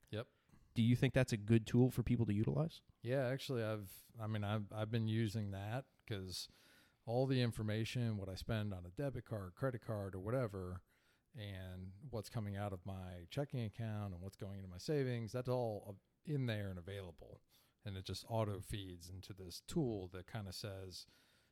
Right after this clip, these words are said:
Speaker 1: you know, "Here's what I'm spending on housing. Here's what I'm spending on food. Here's what I'm spending on entertainment." It buckets those things, um, and gives you a good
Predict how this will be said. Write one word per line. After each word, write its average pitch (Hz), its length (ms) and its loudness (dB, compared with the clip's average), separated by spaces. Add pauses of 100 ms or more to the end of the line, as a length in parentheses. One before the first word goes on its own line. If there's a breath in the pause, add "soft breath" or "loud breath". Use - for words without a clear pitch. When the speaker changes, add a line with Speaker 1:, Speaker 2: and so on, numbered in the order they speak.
Speaker 1:
you 113 100 -4
know, 87 220 -6
"Here's 135 280 2
what 117 100 0
I'm 107 180 0
spending 104 640 -2
on 98 240 -6
housing. 90 720 -6
Here's 104 260 -8
what 98 80 -4
I'm 95 120 -2
spending 98 420 -4
on 113 100 0
food. 92 540 2
Here's 92 400 -10
what 101 100 -8
I'm 101 140 -6
spending 110 380 -4
on 110 100 -2
entertainment." 107 800 -2
It 82 80 -14 (100)
buckets 101 480 -6
those 92 280 -8
things, 92 520 -14 (600 soft breath)
um, 101 580 -4
and 92 640 -6 (160)
gives 107 300 -2
you 95 140 -4
a 95 60 -6
good 95 340 -6